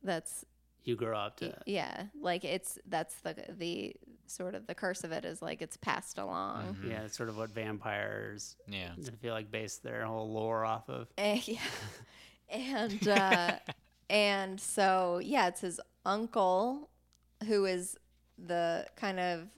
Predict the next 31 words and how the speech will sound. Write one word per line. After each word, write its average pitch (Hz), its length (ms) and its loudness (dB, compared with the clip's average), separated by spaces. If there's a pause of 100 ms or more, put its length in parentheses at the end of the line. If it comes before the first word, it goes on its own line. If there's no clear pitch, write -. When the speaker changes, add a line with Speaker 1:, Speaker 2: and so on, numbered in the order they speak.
(560)
Speaker 1:
as 175 160 -4
far 185 240 4
back 180 380 2
as 170 160 -4
we 170 120 -4
traced 185 360 -4
it, 180 120 -2
like, 170 160 -4
his 185 200 -8
o-, 80 220 -10
the, - 140 -4 (340)
his, 196 160 -10 (1200)
his, 175 220 -8 (360)
Speaker 2:
The 117 120 2
Speaker 1:
his 117 80 6
Speaker 2:
O 120 100 6
G - 40 6
Speaker 1:
dad's 208 360 8
Speaker 2:
molester. 120 260 6
Speaker 1:
oldest 143 220 -2
brother, 170 480 -4
Speaker 2:
Yeah. 165 320 -4 (340)
Speaker 1:
yeah, 165 120 2
Speaker 2:
<laughs> - 60 -20
Speaker 1:
who 214 120 2
was 202 180 2
very 196 380 2
violent 175 680 -2
Speaker 2:
<laughs> 175 80 0
Speaker 1:
and 170 180 -4
evil, 170 480 -4